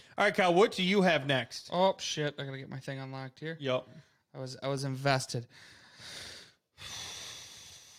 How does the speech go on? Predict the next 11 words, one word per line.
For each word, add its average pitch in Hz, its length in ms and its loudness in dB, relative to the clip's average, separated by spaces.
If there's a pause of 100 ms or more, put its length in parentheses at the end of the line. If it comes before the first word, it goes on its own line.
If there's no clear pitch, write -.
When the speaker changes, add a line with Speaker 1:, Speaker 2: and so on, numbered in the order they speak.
(920)
Speaker 2:
Milwaukee 185 560 8
Zoo. 147 420 4 (1000)
Speaker 1:
Mm-hmm. 123 220 -8
Speaker 2:
Wait. 120 80 -10 (380)
Speaker 1:
Also, 196 540 8
just, 165 360 0
just, 180 440 -2
just 165 300 -2
to, 156 440 4
uh, 127 580 4
say, 135 540 0